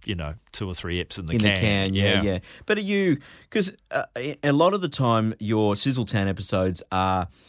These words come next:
Speaker 2: uh, self-contained episodes. However, there are character arcs happening.
Speaker 1: Oh,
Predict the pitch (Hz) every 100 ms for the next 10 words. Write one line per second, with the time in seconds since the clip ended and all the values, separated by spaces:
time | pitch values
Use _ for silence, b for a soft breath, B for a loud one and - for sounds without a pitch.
0 | B _ 95 95 - 127 - 107 107 95
1 | 95 95 - 90 73 78 - 110 127 147
2 | 135 120 117 b b 160 170 208 214 -
3 | 127 160 165 98 87 82 85 - 156 -
4 | 82 98 147 143